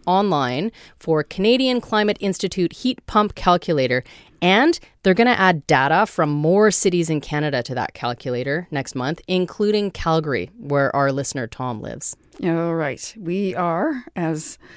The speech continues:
Speaker 2: I think our listeners know, a climate solutions show. And one of Tom's big questions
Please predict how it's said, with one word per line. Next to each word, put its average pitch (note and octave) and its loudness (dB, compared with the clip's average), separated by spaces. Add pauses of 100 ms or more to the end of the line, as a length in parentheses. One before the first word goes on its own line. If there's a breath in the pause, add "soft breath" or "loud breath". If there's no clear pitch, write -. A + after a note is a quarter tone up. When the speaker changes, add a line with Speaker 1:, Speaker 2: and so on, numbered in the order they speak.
(380 loud breath)
Speaker 2:
I - -18
think - -4
our C#3 -6
listeners D#3+ -4
know, E3+ 0
a A#3 -2
climate G3+ 2
solutions E3+ -2
show. C#3+ -2
And D3+ 2
one E3+ 6
of E3 0
Tom's D#3+ 0
big F3 -2
questions - -2